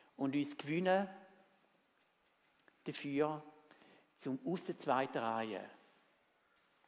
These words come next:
einflussreiches Vorbild zu sein, weil er mit kleinen Puzzleteilen von uns Grosses kann machen kann. Nicht, weil du ein Held bist, aber weil es ihm immer wieder gelingt,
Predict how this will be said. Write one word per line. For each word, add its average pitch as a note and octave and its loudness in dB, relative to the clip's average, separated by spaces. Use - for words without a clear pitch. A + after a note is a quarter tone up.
einflussreiches D#3 -6
Vorbild A#2 0
zu - -12
sein, G#2 -8
weil A2 -2
er A#2 2
mit A2+ -4
kleinen D3 -4
Puzzleteilen B2 0
von A2 -6
uns G2+ -6
Grosses C3+ -2
kann A#2 -8
machen G2+ -4
kann. - -12
Nicht, D3+ -2
weil E3+ -2
du C#3+ -4
ein C#3 -4
Held G#2 -4
bist, - -12
aber A2+ -10
weil A#2+ 0
es - -12
ihm D#3 2
immer D3 0
wieder C#3 -2
gelingt, G#2 -4